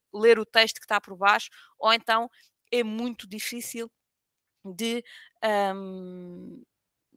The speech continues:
de sermos ouvidos. E eu acho que este é um dos maiores perigos que hoje temos nesta área do marketing.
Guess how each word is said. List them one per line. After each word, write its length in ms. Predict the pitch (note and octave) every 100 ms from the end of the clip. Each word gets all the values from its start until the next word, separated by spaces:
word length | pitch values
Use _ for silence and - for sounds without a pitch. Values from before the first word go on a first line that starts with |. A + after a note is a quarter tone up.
| -
de 180 | G3 B3
sermos 380 | - A#3 G3+ F#3
ouvidos. 420 | F3+ E3 D#3 E3+
E 60 | C#4
eu 80 |
acho 240 | D#4 E4 -
que 120 | C#4
este 280 | D#4 - D#4 - - - -
é 160 | A#3+ B3+
um 240 | D4+ D4+
dos 220 | C4 C4
maiores 520 | B3 B3 A#3+ A#3 A3+ - -
perigos 540 | B3 A#3+ G#3 A3 -
que 220 | - A3
hoje 260 | A#3 A#3 -
temos 440 | A3+ G#3+ G#3+ G#3+ - - _
nesta 300 | G#3+ A3+ -
área 220 | G#3 G3+ F#3+
do 120 | F#3
marketing. 460 | F3+ E3 - E3+